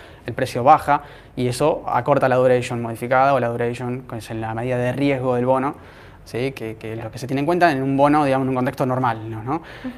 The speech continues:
Speaker 1: En este caso, como el E treinta y ocho vence en dos mil treinta y ocho, y estamos hablando de ocho años des-, luego, después de, del A L treinta, del vencimiento del A L treinta,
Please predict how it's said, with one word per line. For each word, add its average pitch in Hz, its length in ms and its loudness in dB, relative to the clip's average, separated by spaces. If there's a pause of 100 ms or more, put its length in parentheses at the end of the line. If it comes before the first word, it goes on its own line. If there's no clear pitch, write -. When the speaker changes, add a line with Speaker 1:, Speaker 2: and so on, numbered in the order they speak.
(280)
Speaker 1:
En - 140 0
este - 140 0
caso, 139 200 4
como 123 140 -2
el 147 60 2
E 160 40 2
treinta 160 200 2
y 170 40 4
ocho 160 300 2 (140)
vence 143 480 2
en 113 160 -4
dos 113 160 -8
mil 151 340 4
treinta 139 320 2
y 151 80 2
ocho, 147 540 0
y - 40 -10
estamos 127 360 -6
hablando 123 560 -2
de 120 200 -2 (160)
ocho 135 280 0
años 131 240 0
des-, 120 120 -10
luego, 127 460 0
después 127 460 -2
de, 120 180 -4
del 123 340 -8
A 143 100 -4
L 147 120 -2
treinta, 160 280 0
del 123 100 -2
vencimiento 139 320 -6
del 160 60 -2
A - 20 0
L 180 80 -2
treinta, 190 300 -2